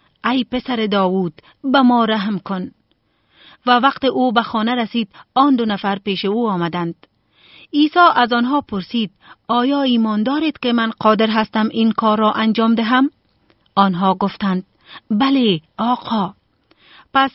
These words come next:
عیسی چشمان آنها را لمس کرد و فرمود: "مطابق ایمان شما برایتان انجام شود."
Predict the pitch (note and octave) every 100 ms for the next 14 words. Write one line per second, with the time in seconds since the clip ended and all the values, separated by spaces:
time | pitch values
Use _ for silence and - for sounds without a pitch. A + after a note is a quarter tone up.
0 | - C#4 C#4+ E4 E4 C4+ A3+ B3 B3 A#3+
1 | G3 G3+ G3+ A3 G#3 G3 G3+ G#3 G3 -
2 | F3+ F3 - A3+ F3+ E3+ F#3+ F#3+ G3 _
3 | _ _ _ _ _ _ _ _ B3+ C#4
4 | C4+ C4 D#4+ D4+ C4 C4 C4+ D#4 B3 -
5 | A3 G3+ G3 G3 F#3 F#3 F#3 F3+ - G3+
6 | G3 F#3 A3+ F#3+ F3+ E3